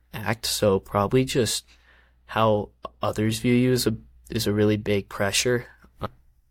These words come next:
I would even just say, like, grades. Like, people make it sound like if you don't have a five point oh, you're, like, never gonna be able to get into any college.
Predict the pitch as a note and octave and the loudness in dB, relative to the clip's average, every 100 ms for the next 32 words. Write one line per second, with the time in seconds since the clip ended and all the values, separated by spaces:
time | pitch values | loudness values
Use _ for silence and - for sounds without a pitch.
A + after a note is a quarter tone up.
0 | _ _ _ - C3 G3+ G#3+ D#3 B2 A#2 | _ _ _ -4 -2 0 0 0 -2 -4
1 | - - A#2+ A#2 G#2+ G2+ F#2+ - - G2 | -4 0 2 2 0 -4 -8 -6 -2 -2
2 | F#2 - - A2 - B2 C#3 C3 B2+ A#2+ | -2 -8 -8 -6 -6 -4 -2 2 2 2
3 | A2 - A2 G#2 G2+ G#2+ A2 - - - | -2 -2 0 0 -2 -4 -8 -10 -16 -14
4 | - - - - - - - _ - - | -14 -16 -20 -20 -20 -20 -20 _ -20 -20
5 | - - A2 A2+ A2+ G#2+ - G#2+ G2+ - | -20 -12 -6 -2 0 0 -2 -2 -4 -4
6 | G2+ G#2+ - G#2+ F#2+ F#2+ F2+ A2 - _ | -4 -4 -4 -4 -2 -2 -2 -4 -6 _
7 | _ _ _ _ _ _ _ _ _ _ | _ _ _ _ _ _ _ _ _ _
8 | G2+ F#2+ E2 B1 - - - _ - G#2 | -4 -2 0 0 0 -6 -20 _ -10 -4
9 | G2+ G2+ G2+ G2 G2+ F#2+ G2 F#2+ G2 - | 0 0 0 -2 -2 0 0 0 -4 -6
10 | G#2 G2 F#2+ - G#2 F#2+ - - G#2 - | -4 -2 -2 -2 -4 -2 -4 -2 -2 -4
11 | - - - A2 - | -2 -2 0 -2 -4